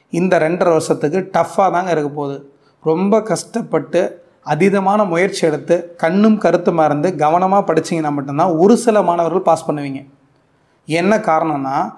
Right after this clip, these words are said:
படிப்பு ஸ்தானத்தை சனி பார்த்ததுனால. படிப்பை கெடுத்தே தீருவார். பொழுதுபோக்கு விஷயத்துல இறங்காதீங்க, நேரத்தை வேஸ்ட் பண்ணாதீங்க, படிப்புல முழு ஃபோக்கஸ் செலுத்துங்க, கவனமா படிங்க,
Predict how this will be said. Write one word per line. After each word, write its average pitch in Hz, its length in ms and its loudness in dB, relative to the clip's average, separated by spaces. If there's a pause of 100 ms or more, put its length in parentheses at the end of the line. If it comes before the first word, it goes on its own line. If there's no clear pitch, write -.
(240)
படிப்பு 180 380 0
ஸ்தானத்தை 156 440 -2
சனி 160 300 -2
பார்த்ததுனால. 143 640 -4 (500)
படிப்பை 180 380 0
கெடுத்தே 170 400 0 (100)
தீருவார். 139 400 -2 (640)
பொழுதுபோக்கு 208 500 2
விஷயத்துல 165 460 0
இறங்காதீங்க, 139 560 -2 (280)
நேரத்தை 190 520 0
வேஸ்ட் 170 340 0
பண்ணாதீங்க, 135 560 -4 (300)
படிப்புல 208 540 0
முழு 196 340 2
ஃபோக்கஸ் 190 360 -2
செலுத்துங்க, 147 460 -4 (320)
கவனமா 196 500 2 (140)
படிங்க, 156 440 -4